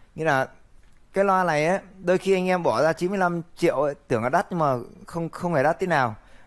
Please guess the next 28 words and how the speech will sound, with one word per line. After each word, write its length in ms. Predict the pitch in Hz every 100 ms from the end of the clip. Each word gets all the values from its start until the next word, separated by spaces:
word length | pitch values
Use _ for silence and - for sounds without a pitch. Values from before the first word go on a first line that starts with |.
| -
Bây 120 | 156
giờ 60 | 151
anh 200 | 139 156
em 200 | 165 160
ví 60 | 170
dụ 80 |
đi 140 | 160 170
mua 260 | 170 170
một 80 | 139
cái 80 | 147
loa 460 | 160 160 151 143 143 - - - -
mình 200 | 147 156
chắc 280 | 180 220 -
chắn 220 | 180 220
cái 120 | 220
này 160 | 190 151
nó 60 |
đập 280 | 165 147 -
chết 200 | 202 185
những 360 | 208 220 196 185
loa 180 | 180 170
J 160 | 170
B 20 |
L 140 | 170 151
anh 240 | 131 143
em 120 | 156
đang 160 | 151 147
chơi 260 | 151 151